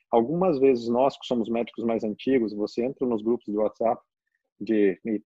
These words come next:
tem ma-, eu já saí de mais grupo do WhatsApp que devia, é de uma uniformidade, de uma homogeneidade de pensamento muito grande.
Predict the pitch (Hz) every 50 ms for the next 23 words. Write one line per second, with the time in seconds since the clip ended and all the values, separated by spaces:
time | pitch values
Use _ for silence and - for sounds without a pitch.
0 | _ _ - 110 110 110 110 113 - 117 117 113 113 107 127 120 - - 120 120
1 | 113 117 110 120 123 117 113 110 117 110 - 110 113 117 107 - 120 113 - -
2 | 113 110 107 98 110 123 131 120 - - 131 131 139 147 147 139 120 139 143 135
3 | 127 123 117 120 139 165 175 165 156 151 _ _ 139 143 135 127 123 117 104 101
4 | 104 110 110 110 104 98 101 95 107 107 107 104 107 107 - 123 127 135 143 135
5 | 127 117 101 123 120 120 117 117 110 104 98 107 107 107 110 107 98 98 95 101
6 | - _ 117 113 110 - - 113 107 104 110 117 123 117 127 117 110 117 120 117
7 | - 113 104 98 98 98 - - -